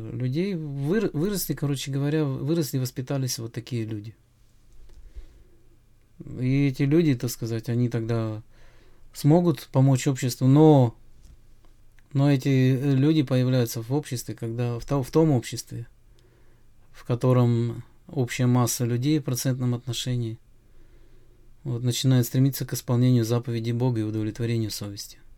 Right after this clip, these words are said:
Вот тогда в таком обществе могут появляться такие люди. Вот так вот.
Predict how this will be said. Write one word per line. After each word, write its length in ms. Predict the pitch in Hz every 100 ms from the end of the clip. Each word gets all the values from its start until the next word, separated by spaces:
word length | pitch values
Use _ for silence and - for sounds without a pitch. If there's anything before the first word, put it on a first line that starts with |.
| -
Вот 160 | 123
тогда 280 | 123 135 139
в 40 | 120
таком 340 | 127 131 131
обществе 480 | 143 - 120 113 110 -
могут 320 | 135 127 117
появляться 440 | 117 113 117 113 -
такие 280 | 107 120 107
люди. 300 | 101 95 - - - - - - - - - - - - -
Вот 160 | - 113
так 180 | 113 -
вот. 160 | 117